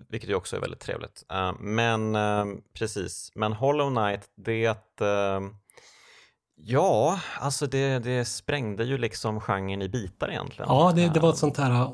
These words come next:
Speaker 2: omskakande som sällan händer. Och som, som
Speaker 1: Mm.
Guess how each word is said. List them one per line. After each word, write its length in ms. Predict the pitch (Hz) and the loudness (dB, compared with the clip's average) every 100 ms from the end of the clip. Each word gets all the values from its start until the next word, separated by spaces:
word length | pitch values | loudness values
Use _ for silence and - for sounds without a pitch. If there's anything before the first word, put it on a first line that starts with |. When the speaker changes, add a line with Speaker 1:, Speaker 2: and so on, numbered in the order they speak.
| 139 | 2
Speaker 2:
omskakande 840 | 139 131 95 147 139 127 135 135 120 | 4 4 4 4 4 2 2 2 2
som 340 | 127 113 117 | 2 2 0
sällan 520 | - 139 127 127 127 | 0 0 4 4 4
händer. 420 | 131 143 113 101 - _ _ _ _ _ 123 | 2 2 0 -2 -12 _ _ _ _ _ -4
Och 160 | 117 | -4
som, 360 | - 123 120 123 | 0 2 2 0
som 380 | 127 120 117 - _ _ _ | 0 0 0 -4 _ _ _
Speaker 1:
Mm. 220 | 104 95 | -6 -4